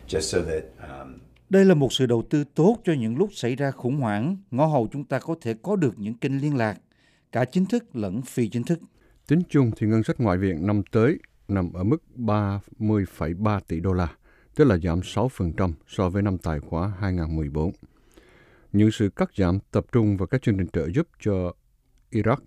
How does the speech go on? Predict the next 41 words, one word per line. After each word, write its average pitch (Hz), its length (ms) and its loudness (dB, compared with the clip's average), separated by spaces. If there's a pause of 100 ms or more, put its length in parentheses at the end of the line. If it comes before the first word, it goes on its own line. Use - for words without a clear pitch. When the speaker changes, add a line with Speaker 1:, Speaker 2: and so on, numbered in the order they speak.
(160)
Speaker 3:
Pakistan 104 560 -2 (320)
và 92 300 -2
Afghanistan 98 640 -2 (520)
là 98 120 0
nước 123 280 2
mà 101 60 0
binh 101 160 0
sĩ 101 140 -6
tác 120 200 -4
chiến 120 160 2
của 113 140 -4
Mỹ 95 260 0
sẽ - 200 -6
triệt 87 180 -4
thoái 90 300 -4
vào 87 340 -4
cuối 98 200 -2
năm 90 160 2
nay. 82 120 -2 (1080)
Bộ 107 140 2
Ngoại 101 260 4
giao 113 160 2
Hoa 107 160 -2
Kỳ 98 300 0
cho 113 80 0
biết 135 160 0
họ 104 100 2
dự 95 180 2
trù 92 280 0
gia 101 120 2
tăng 104 240 0 (100)
chi 113 160 0
tiêu 110 280 2 (120)
cho 107 120 -2
khu 107 200 0
vực 90 200 -4
Á 101 140 -2
Châu 98 180 0
Thái 104 160 -4
Bình 85 200 -2
Dương. 87 200 -2